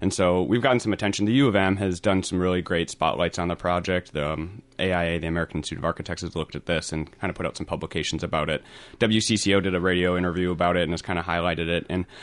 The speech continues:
our thought is, especially as this ramps up, there's some environmental organizations really interested in seeing this come together. And from our, from our look, I mean, this is a pa-,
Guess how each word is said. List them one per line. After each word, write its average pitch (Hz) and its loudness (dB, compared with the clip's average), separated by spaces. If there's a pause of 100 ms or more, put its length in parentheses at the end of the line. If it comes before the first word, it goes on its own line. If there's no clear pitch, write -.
(280)
our 120 2
thought 113 4
is, 101 6
especially 120 2
as 101 4
this 95 -4
ramps 90 0
up, 87 2
there's 85 -4
some 82 -2
environmental 85 2
organizations 85 0
really 92 2
interested 80 -4
in 78 -4
seeing 80 -4
this 78 -6
come 80 -6
together. 85 -2
And 80 -4
from 104 2
our, 160 4 (240)
from 131 2
our 156 4
look, 110 4
I - 0
mean, 98 4
this 110 2
is 107 -2
a 101 4
pa-, - -12